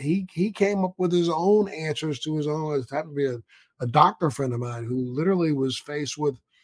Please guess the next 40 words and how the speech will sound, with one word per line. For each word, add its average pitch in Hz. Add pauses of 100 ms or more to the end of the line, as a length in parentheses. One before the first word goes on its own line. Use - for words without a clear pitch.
(420)
you 190
know, 180
something 190
tough -
that 135
was 135
going 156
on 151
in 135
his 127
job. 175
And 135
now, 135 (300)
you 180
know, 165
here's 180
a 147
professional 139
who, 139 (560)
you 156
know, 151
doesn't 156
think 165
he 156
needs 160
to 151
have 151
a 147
professional 139
help 185
him. 101 (540)
But 147 (320)
so, 165
<clears throat> -
you 160
know, 156
we 156
were 151
talking, 147
and 143